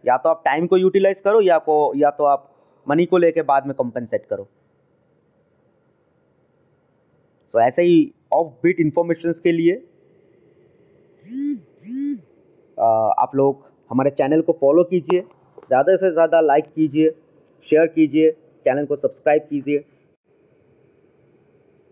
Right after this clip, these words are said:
Hope, आ, आप सभी का सपना या पढ़ने का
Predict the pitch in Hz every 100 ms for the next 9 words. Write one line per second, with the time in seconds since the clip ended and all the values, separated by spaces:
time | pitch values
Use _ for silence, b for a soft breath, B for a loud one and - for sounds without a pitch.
0 | _ _ _ _ _ _ _ _ _ _
1 | _ _ - 160 190 - - _ - 127
2 | 127 127 110 - - 139 - 170 180 208
3 | 196 190 175 - _ _ _ _ _ _
4 | _ _ _ _ _ _ _ _ _ _
5 | _ - - 185 131 147 147 160 156 165
6 | 165 165